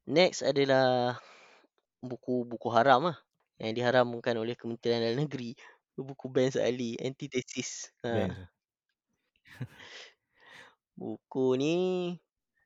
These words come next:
Speaker 1: dia bagi aku, uh, dia macam ni eh. Dia adalah kum-, kumpulan status Facebook dia kot.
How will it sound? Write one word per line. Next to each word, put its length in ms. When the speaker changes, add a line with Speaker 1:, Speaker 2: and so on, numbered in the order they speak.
Speaker 1:
dia 480
bagi 320
aku, 560
uh, 280
dia 280
macam 240
ni 160
eh. 40
Dia 240
adalah 320
kum-, 200
kumpulan 800
status 560
Facebook 440
dia 120
kot. 200